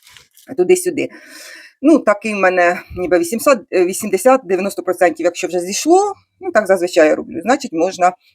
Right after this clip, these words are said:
робити отвори для того, щоб, е, все-таки повітря туди, м, проникало, щоб не було ось цієї стопроцентної вологи, щоб трохи вони, е, ну, вже привикали до сухого повітря. Е, тепер кожного дня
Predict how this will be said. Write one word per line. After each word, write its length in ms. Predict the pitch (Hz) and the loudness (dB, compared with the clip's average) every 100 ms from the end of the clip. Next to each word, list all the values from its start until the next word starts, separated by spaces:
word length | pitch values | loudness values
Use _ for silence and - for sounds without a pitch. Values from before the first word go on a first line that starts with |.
| - | -4
робити 520 | 170 165 180 170 165 - _ | 0 2 2 0 -2 -6 _
отвори 420 | - 180 - 156 165 | 0 0 2 0 2
для 140 | 165 | 2
того, 260 | 170 220 185 | 0 -2 -4
щоб, 220 | - 165 - | -4 -8 -4
е, 180 | 156 147 | -2 0
все-таки 380 | - 180 165 170 | 0 -2 0 -2
повітря 480 | 160 170 - 160 156 _ - _ - | 0 -2 0 -2 -4 _ -20 _ -4
туди, 260 | 170 160 | 0 4
м, 440 | 170 170 165 160 160 _ - - | 4 2 -2 -6 -10 _ -16 -4
проникало, 560 | 185 180 170 202 233 | -2 0 2 2 2
щоб 180 | 208 165 | -2 -4
не 100 | 170 | -4
було 340 | 147 156 196 - | -2 -2 -4 -6
ось 340 | 165 - - - | -10 -12 -8 0
цієї 460 | 175 175 165 156 | 2 4 2 2
стопроцентної 800 | 156 170 170 170 175 170 165 160 | -4 -6 -6 -4 -4 -4 -8 -4
вологи, 480 | 160 156 135 131 139 135 _ _ | -2 -2 -4 -6 -6 -8 _ _
щоб 180 | - 165 - | -8 -8 0
трохи 300 | 196 226 180 | 0 2 0
вони, 260 | 151 156 | 0 2
е, 120 | 165 190 _ _ - - _ _ | 0 -4 _ _ -20 -20 _ _
ну, 460 | - 165 202 339 285 - 160 | -6 -2 2 2 0 -4 -6
вже 140 | 185 | -4
привикали 480 | 190 185 185 170 156 | 0 -2 2 0 0
до 100 | 156 | -4
сухого 360 | - 156 151 | -10 -8 -6
повітря. 380 | 151 143 135 135 - - - - - - | -6 -8 -10 -12 -14 -16 -16 -18 -20 -2
Е, 100 | 330 | -2
тепер 440 | 339 240 - 320 - | 0 0 4 2 2
кожного 420 | 277 247 233 214 | -2 0 -4 -4
дня 520 | 185 175 185 262 339 | -4 -2 0 0 -2